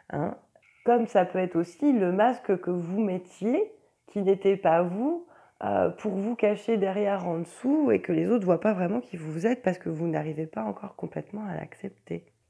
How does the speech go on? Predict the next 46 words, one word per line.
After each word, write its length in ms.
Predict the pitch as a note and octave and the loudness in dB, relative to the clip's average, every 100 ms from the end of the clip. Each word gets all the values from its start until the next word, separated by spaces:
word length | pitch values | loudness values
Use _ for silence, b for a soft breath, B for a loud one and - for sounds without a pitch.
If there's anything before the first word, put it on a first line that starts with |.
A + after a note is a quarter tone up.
| _ | _
Alors 140 | E3 | -10
c'est 160 | D#3+ F#3+ | -4 0
marrant, 300 | F#3+ F3+ G3 | 2 2 -2
cette 240 | G3 - | -4 -6
carte, 240 | - F#3+ F#3 | -2 -2 0
elle 100 | E3 | -2
me 140 | D#3+ | -2
fait 160 | - D#3+ | -6 -8
penser 380 | D#3 D#3 - F#3 | -6 -10 -4 -2
à 120 | E3 | -2
l'étoile, 500 | D3 - G#3 A3+ G3+ | -2 -4 -4 -2 -2
hein. 100 | E3+ | -4
L'étoile, 360 | E3+ - F3+ | -6 -4 -2
je 60 | F#3 | -2
vous 100 | D#3+ | -2
le 60 | D#3+ | -4
rappelle, 420 | D#3 D#3 F3+ F#3 | -4 -2 -2 -2
c'est 160 | - | -4
une 80 | D#3+ | -6
femme 260 | D#3 E3+ E3+ | -4 -4 -4
qui 120 | - | -4
est 60 | D3+ | -4
bien 200 | D#3 E3+ | -6 -8
connectée. 720 | D#3 D3+ C#3 - G#3 B3 A#3 B B B B - | -6 -6 -8 -4 -2 -2 -6 B B B B -6
Et 60 | |
justement, 640 | D#3 D#3+ - E3 G#3 A#3 - | -4 -4 2 4 4 2 2
elle 180 | E3+ E3+ | 2 2
voit 360 | D#3 A3 - - | 2 2 4 4
au-dessus 460 | F3+ E3 D#3+ - | 4 2 -4 -4
du 160 | G3 F#3+ | -2 2
masque. 480 | G#3 F3+ - - _ _ | 0 0 -6 -18 _ _
Je 140 | F#3 | 0
vais 60 | A3 | 0
vous 160 | G3+ | 2
donner 240 | G3+ G#3+ G#3 | 2 2 2
maintenant 340 | G#3 G3+ G#3 | 0 -2 -2
la 140 | G3 F#3 | 0 0
marche 320 | F#3 F#3 F#3+ | -2 -4 -6
à 80 | F3+ | -6
suivre 260 | - F#3+ | -4 -6
qui 120 | - | -4
est 40 | F3 | -4
donnée 240 | D#3+ E3+ | -2 -4
par 240 | E3 D3 - | -6 -10 -8
cette 280 | - E3+ | -6 -6
carte. 600 | - A#3 C4 - _ - | -4 -4 -4 -8 _ -20